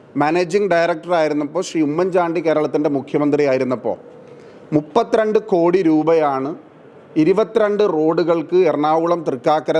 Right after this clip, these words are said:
നിയോജക മണ്ഡലങ്ങളിൽ, അത് ഉൾ റോഡുകൾ, ഇട റോഡുകൾ ഇന്നും, ആ, നശിക്കാതെ കഴിഞ്ഞ പത്ത് വർഷമായി ആ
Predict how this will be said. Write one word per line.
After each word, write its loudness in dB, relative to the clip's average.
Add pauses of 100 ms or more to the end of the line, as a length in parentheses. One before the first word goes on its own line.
(120)
നിയോജക 2
മണ്ഡലങ്ങളിൽ, -4 (640)
അത് 2 (120)
ഉൾ 4 (160)
റോഡുകൾ, 2 (140)
ഇട 0 (100)
റോഡുകൾ 0
ഇന്നും, 0 (600)
ആ, -2 (180)
നശിക്കാതെ 0 (120)
കഴിഞ്ഞ 0 (600)
പത്ത് -2 (100)
വർഷമായി 0 (140)
ആ 2